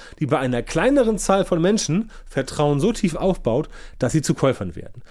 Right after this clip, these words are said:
Dazu hast du drei Hebel: Glaubwürdigkeit, Sicherheit, Zeit. Und was das in der Praxis bedeutet, das hängt natürlich davon ab, was du verkaufst, an wen, mit welcher Positionierung,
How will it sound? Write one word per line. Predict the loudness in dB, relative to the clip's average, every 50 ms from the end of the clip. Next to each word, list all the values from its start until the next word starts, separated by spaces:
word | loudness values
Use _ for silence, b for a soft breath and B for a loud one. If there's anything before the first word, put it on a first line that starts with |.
| B B B
Dazu | -2 0 2 2 2
hast | 2 2
du | 0
drei | 0 2 2 4
Hebel: | 4 6 6 6 4 4 2 0
Glaubwürdigkeit, | 2 4 4 6 6 4 4 4 2 2 2 2 2 2 -2 -6 -6
Sicherheit, | -6 0 2 2 2 2 0 -2 -2
Zeit. | -2 0 2 2 2 0 B B B B B B B B
Und | 2 4 4 4 2 2 0
was | 2 2 2
das | 2 4
in | 4
der | 4 4
Praxis | 4 4 2 4 4 2 4 4
bedeutet, | 4 4 6 4 4 6 6 4 2 2 B B B B
das | 0 0 0 2 2
hängt | 2 2 2 4
natürlich | 2 2 2 2 2 2
davon | 2 0 0 0 0 0
ab, | 0 0 0 0
was | -4 -4
du | -4 -4
verkaufst, | -4 -4 -4 -2 0 2 2 2 2 0 -4 B B B B B B
an | -2 -2 2 4
wen, | 6 6 6 6 4 0 b b b b -6
mit | -4 -2 0
welcher | 2 2 2 0
Positionierung, | 0 0 0 0 0 0 2 2 4 6 6 6 6 4 2 2 b